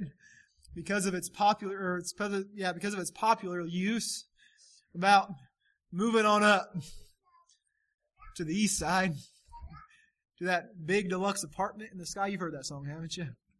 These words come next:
"One of these days, I'm moving on up." You remember what it was like when you were a kid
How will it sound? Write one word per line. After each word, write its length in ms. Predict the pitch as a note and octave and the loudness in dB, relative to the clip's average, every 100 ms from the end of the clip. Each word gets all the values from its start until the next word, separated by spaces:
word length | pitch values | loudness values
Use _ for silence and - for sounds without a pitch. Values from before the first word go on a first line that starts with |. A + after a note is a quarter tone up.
| _ _ _ _ _ _ _ _ _ _ - | _ _ _ _ _ _ _ _ _ _ -6
"One 180 | A#3 | -2
of 100 | F#4+ | 0
these 220 | F4 D4+ G3+ | 2 2 4
days, 320 | A#3+ D4+ A#3+ | 4 4 6
I'm 240 | B3+ D4 | 4 4
moving 280 | A#3+ D#4 B3+ | 0 0 2
on 200 | A3+ G3+ | 2 2
up." 400 | C4+ G3 - - _ _ _ _ _ _ - - - - - _ _ _ _ _ _ _ - | 2 0 -2 -12 _ _ _ _ _ _ -10 -4 -2 -4 -8 _ _ _ _ _ _ _ -10
You 140 | A3+ F4 | -2 0
remember 200 | E4+ E4 | 2 4
what 160 | D#4+ | 4
it 20 | C#4 | 4
was 100 | A3 | 6
like 280 | B3+ C4 | 8 8
when 100 | B3 | 6
you 80 | B3 | 0
were 80 | A#3+ | 0
a 80 | G#3 | 0
kid 480 | A#3 A#3 G#3+ G3 | 0 2 4 0